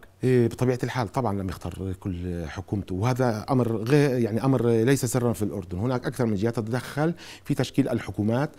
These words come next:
إيه، لاعتبارات، إيه، كثيرة. يعني تشكيل الحكومة يخضع لعمل جماعي وتداخل لعوامل كثير ما بين معترض ولا موافق على وجود فلان أو علان على سبيل المثال، أو بين بعض الوزراء يعني ال-،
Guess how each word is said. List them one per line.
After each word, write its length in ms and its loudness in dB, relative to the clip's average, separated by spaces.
إيه، 180 6
لاعتبارات، 580 4
إيه، 300 6
كثيرة. 460 2
يعني 280 4
تشكيل 360 4
الحكومة 440 4
يخضع 480 4
لعمل 440 6
جماعي 540 4
وتداخل 520 4
لعوامل 400 6
كثير 420 0
ما 120 2
بين 280 4
معترض 460 2
ولا 320 0
موافق 440 -2
على 260 0
وجود 240 0
فلان 440 0
أو 80 -6
علان 560 0
على 100 -6
سبيل 220 0
المثال، 580 -2
أو 140 4
بين 280 4
بعض 200 6
الوزراء 640 4
يعني 280 -2
ال-، 160 0